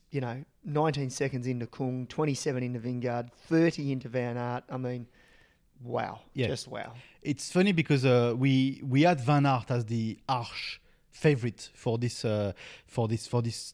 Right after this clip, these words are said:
Speaker 2: time trial, and, uh, the guys in the commentary yesterday said something really interesting, and I think it's actually Bridie that said this. But when you look at Van Aert, uh,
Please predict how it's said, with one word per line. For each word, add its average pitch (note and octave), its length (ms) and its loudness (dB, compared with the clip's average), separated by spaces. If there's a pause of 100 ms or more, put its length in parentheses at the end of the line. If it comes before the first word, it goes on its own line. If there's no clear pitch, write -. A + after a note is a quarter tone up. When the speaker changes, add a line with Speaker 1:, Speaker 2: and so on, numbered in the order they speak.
Speaker 2:
time A#2+ 200 2
trial, E3+ 360 0
and, C#3 220 4
uh, C3 320 4
the B2+ 100 0
guys F3 280 4
in F3 40 4
the D3 60 4
commentary C#3 480 0
yesterday A#2 400 0
said C#3 300 0
something D#3+ 360 -2
really C3 380 0 (380)
interesting, C#3 600 0
and A#2 120 0
I - 20 0
think E3 180 -6
it's - 300 -8
actually C3 260 -6
Bridie B2 380 0
that G#2+ 140 0
said A#2+ 180 -4
this. A#2 160 -4
But - 180 -2 (280)
when D3 160 6
you D#3 60 6
look G3 160 2
at C3+ 120 4
Van B2+ 240 2
Aert, C3+ 440 -4 (360)
uh, A#2 420 0